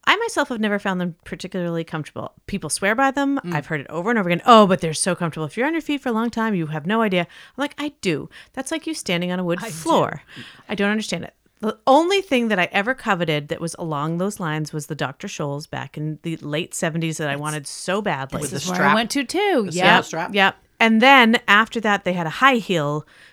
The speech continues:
Speaker 1: Doctor Scholl,
Speaker 2: Oh,
Speaker 1: which
Speaker 2: they
Speaker 1: was, like,
Speaker 2: did.
Speaker 1: for if you were Farrah Fawcett kind of thing.
Speaker 2: Clickety clackety high
Speaker 1: Click,
Speaker 2: heels.
Speaker 1: click, click,
Speaker 2: Yep.
Speaker 1: clack, clack, clack. And I
Speaker 2: Yep.
Speaker 1: wanted those so bad, too. And I wasn't allowed to have either pair. So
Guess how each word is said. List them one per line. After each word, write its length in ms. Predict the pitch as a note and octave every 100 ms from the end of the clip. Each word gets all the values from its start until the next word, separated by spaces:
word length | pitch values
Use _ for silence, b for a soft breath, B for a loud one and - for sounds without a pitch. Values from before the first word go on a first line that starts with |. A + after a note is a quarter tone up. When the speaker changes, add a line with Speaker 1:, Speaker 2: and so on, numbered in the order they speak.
| b
Speaker 1:
Doctor 300 | F3 D3+ D#3+
Scholl, 500 | - D#3+ C#3+ C#3 C#3 B B B
Speaker 2:
Oh, 140 | D3
Speaker 1:
which 140 | E3+ C3+
Speaker 2:
they 60 |
Speaker 1:
was, 140 | F3+ D3+
like, 120 | D#3+
Speaker 2:
did. 140 | C#3
Speaker 1:
for 220 | B2+ E3 D#3+
if 160 | G#3 G#3
you 120 | E3+
were 80 | D3+
Farrah 320 | E3+ C3 C3
Fawcett 420 | B2 A#2+ - -
kind 220 | - B2+
of 80 | B2
thing. 180 | - C#3
Speaker 2:
Clickety 300 | E3 E3 D3+
clackety 420 | - B2+ - B2
high 80 | A#2+
Speaker 1:
Click, 120 | C#4
Speaker 2:
heels. 80 | C3+
Speaker 1:
click, 140 | A3+ -
click, 100 | -
Speaker 2:
Yep. 60 | -
Speaker 1:
clack, 240 | - F3+
clack, 200 | - E3+ -
clack. 280 | D#3+ D3 -
And 120 | F3+
I 40 |
Speaker 2:
Yep. 60 | F3+
Speaker 1:
wanted 300 | F#3+ G3 F3
those 260 | G3 G3+ -
so 120 | E3
bad, 260 | D3 C#3+
too. 160 | - E3+
And 80 | E3
I 80 | E3
wasn't 220 | E3+ F#3
allowed 220 | F3+ F3
to 60 | F#3
have 180 | G3 F3 -
either 380 | C#3+ C#3 C3
pair. 400 | - - A#2 - D3
So 460 | - G3+ F3 E3+